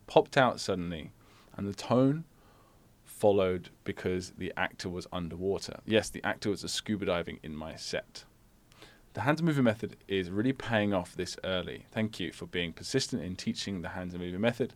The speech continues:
I'm appreciating it a lot more at this time. Awesome.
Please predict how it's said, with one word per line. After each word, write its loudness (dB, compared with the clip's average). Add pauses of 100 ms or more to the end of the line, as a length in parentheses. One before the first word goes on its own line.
(640)
I'm 0
appreciating 2
it -6
a -4
lot 2
more 0
at 0
this -6
time. -10 (380)
Awesome. 0